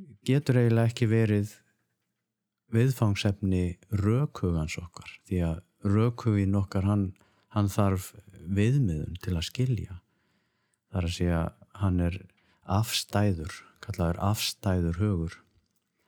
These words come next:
Og hann getur alls ekki skilið lóðréttan tíma sem að, sem að líður ekki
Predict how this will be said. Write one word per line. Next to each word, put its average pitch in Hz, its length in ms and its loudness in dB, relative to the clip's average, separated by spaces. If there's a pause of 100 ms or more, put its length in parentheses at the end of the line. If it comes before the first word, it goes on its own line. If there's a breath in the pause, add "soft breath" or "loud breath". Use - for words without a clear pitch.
(380 soft breath)
Og 101 240 2
hann 107 220 2
getur 131 260 2
alls 139 220 2
ekki 117 160 0
skilið 123 500 2
lóðréttan 107 720 2
tíma 127 380 -2 (180)
sem 92 240 -2
að, 90 220 -2
sem 90 140 0
að 87 120 0
líður 98 400 -2
ekki - 240 -16